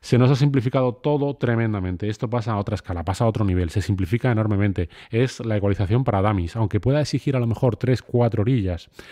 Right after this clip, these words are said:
de adaptación a cómo funciona el aparato, a lo que son las configuraciones básicas, etcétera, de lo cual os hablaré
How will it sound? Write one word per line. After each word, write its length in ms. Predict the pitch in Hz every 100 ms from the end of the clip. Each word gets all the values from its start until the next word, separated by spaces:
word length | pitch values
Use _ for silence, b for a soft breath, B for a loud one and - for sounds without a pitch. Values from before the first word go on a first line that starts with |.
| B B
de 100 | 104
adaptación 640 | 98 - 95 135 123 117 - B B
a 100 | -
cómo 160 | 95 113
funciona 320 | 117 107 110
el 60 | 98
aparato, 480 | 90 113 - 110 - B B
a 80 |
lo 80 | 101
que 60 | 90
son 140 | 123
las 100 | 113
configuraciones 600 | 120 104 101 95 113 98
básicas, 560 | 95 - 104 110 107 -
etcétera, 460 | - - 120 104 110
de 200 | 117 107
lo 140 | 107 98
cual 260 | - 123
os 160 | 101 -
hablaré 480 | 92 87 104 104